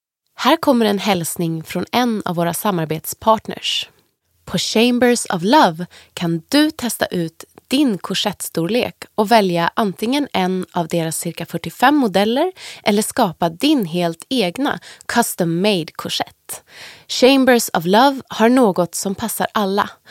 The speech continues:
oavsett smak eller storlek. Utöver det har de Skandinaviens mest välsorterade B D S M-utbud över disk och även ett stort utbud av sexleksaker. Chambers of Love har väl utvalt sortiment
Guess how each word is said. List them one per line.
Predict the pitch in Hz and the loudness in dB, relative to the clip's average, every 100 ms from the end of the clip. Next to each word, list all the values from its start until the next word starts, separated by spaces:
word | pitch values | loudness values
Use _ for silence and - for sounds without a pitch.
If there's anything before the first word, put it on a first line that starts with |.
| - - | -20 0
oavsett | 294 269 247 - 320 | 4 6 4 2 -2
smak | - 185 170 170 - | -2 -2 -2 -4 -4
eller | - 330 | 0 0
storlek. | - 175 160 - _ - - _ - - - - | 0 -4 -6 -10 _ -20 -20 _ -20 -18 -8 0
Utöver | - 190 175 | 2 4 2
det | 170 269 339 | 2 2 2
har | - - | 0 0
de | 175 175 | 0 0
Skandinaviens | - - 220 226 240 311 226 185 - 196 | -2 0 2 4 4 4 2 0 -4 -2
mest | 262 - - | -2 -2 -6
välsorterade | 196 240 180 - 185 - 226 202 165 160 | 2 4 4 -2 -6 0 0 0 -2 -2
B | 185 | -2
D | 190 - | -2 -2
S | - - | -4 -4
M-utbud | 175 175 - 247 247 170 - | -6 -6 -2 2 2 0 -2
över | 185 190 | -2 -2
disk | 160 - - - - - - - | -4 -8 -10 -14 -18 -20 -20 0
och | - - | 4 6
även | 269 226 | 4 4
ett | 233 | 0
stort | - - 277 262 - | -2 -2 0 -2 -2
utbud | 226 175 - 160 160 - | -2 -2 -4 -2 -4 -2
av | 269 262 | 0 0
sexleksaker. | - 180 - - - - 247 240 - - - _ _ - - - - - | -4 -10 -10 -12 -12 -8 -8 -8 -12 -14 -16 _ _ -20 -20 -20 -20 -16
Chambers | - - 220 226 196 175 | -8 2 4 4 4 2
of | 165 156 | -2 0
Love | 190 262 277 247 | 4 4 4 -2
har | - 180 | -6 -2
väl | 170 247 294 277 | 4 4 4 2
utvalt | 214 175 - 170 - | -4 -4 -2 -2 -2
sortiment | 180 175 185 254 277 | -8 -4 0 0 -2